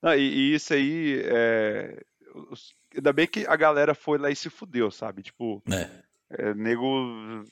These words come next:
Speaker 1: foi preso, tá sendo julgado ainda. O, o nosso querido presida aí, o Biro Leiverson,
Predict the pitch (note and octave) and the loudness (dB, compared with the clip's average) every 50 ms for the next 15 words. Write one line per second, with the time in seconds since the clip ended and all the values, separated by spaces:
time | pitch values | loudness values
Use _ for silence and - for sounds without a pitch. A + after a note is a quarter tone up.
0 | _ - - - C3 A#2 - - A2 G#2+ A#2 B2+ C#3 D3 D3 C#3+ C3 A#2 G#2 G#2+ | _ -6 -2 0 0 0 -2 -4 -4 0 0 2 4 4 4 4 4 2 0 -4
1 | - A#2+ - - C3 B2+ A#2 A2 A#2+ A2 G#2+ A#2 A#2 A#2 A2+ A2 G#2+ G#2 G#2+ A2+ | -4 -4 -4 -4 -6 -8 -6 -6 -6 -2 2 4 4 4 4 2 0 -2 -2 -2
2 | B2+ C#3 C3+ C3+ B2 - _ _ _ _ _ _ _ _ - A#2 A#2+ B2 A2+ A#2+ | -4 -4 -2 -4 -4 -6 _ _ _ _ _ _ _ _ 0 2 4 4 4 2
3 | A#2+ - C3+ C3+ C3 C3 C3 C#3+ C#3 C3+ - - D3 C#3 D3+ D3 C#3 D3 C#3+ B2+ | 0 -2 -2 0 0 2 2 2 2 2 -2 -4 0 0 0 2 2 0 -2 -2
4 | - - C3+ C3+ A#2+ A2+ G2 - - A#2 B2+ C3 B2+ A#2+ G#2+ A2 A2+ A#2+ B2 A#2 | -4 -2 0 0 0 0 0 -2 -4 -2 -2 -2 -2 -2 0 0 0 2 0 0
5 | A2+ A2 G#2+ G#2 G#2 G2+ G#2+ A#2+ A2+ A#2 A2 G#2+ A2 B2 B2 A2+ G#2+ A2 G2+ - | -2 -2 -4 -6 -8 -6 -6 -4 -4 -2 -2 -2 0 0 0 -2 -4 -6 -8 -8
6 | A#2+ A2 | -12 -14